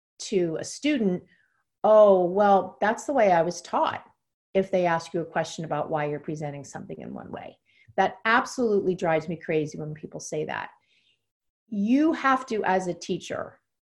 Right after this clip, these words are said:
completely own what you are saying, right? If you've ever read The Four Agreements by Don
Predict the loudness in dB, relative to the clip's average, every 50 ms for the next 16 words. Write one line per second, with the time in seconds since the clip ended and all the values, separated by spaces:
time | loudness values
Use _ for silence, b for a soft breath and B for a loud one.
0 | _ _ -12 -6 -2 -2 -2 -2 -2 -2 -2 -2 0 0 0 -2 0 0 0 0
1 | 0 0 0 -2 -4 -6 -8 -4 -2 -2 -2 0 -2 -4 -4 -4 -4 -6 -10 -8
2 | -8 -8 -8 -8 -10 -12 -14 -16 _ _ _ _ _ -4 0 0 0 0 0 0
3 | 2 4 4 4 4 2 2 2 2 -2 -4 -2 -2 0 0 0 -2 -2 -4 -2
4 | -2 -2 -2 -2 -4 -4 -6 -6 -6 -4 -4 -4 -4 -6 -6 -6 -6 -6 -6 -8
5 | -10 -12